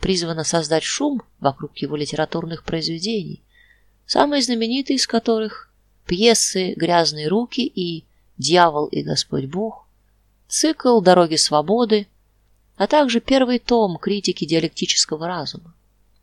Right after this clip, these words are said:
Симона де Бувар вспоминала, что Сартр так напряженно работал над критикой, что был вынужден постоянно прибегать к искусственным стимуляторам.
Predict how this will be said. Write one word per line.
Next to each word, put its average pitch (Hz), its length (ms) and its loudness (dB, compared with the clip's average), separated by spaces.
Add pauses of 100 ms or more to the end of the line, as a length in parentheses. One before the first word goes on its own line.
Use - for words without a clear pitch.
(600)
Симона 277 360 -2
де 269 80 2
Бувар 240 380 2
вспоминала, 208 580 -6
что - 220 -8
Сартр 190 560 -4
так - 260 0
напряженно 165 800 -2
работал 151 400 -6
над 147 180 -10
критикой, - 560 -6 (400)
что - 180 -2
был 156 200 0
вынужден 196 540 2
постоянно 165 720 -4
прибегать 175 580 0
к - 180 -18
искусственным 170 760 -4
стимуляторам. 202 680 -2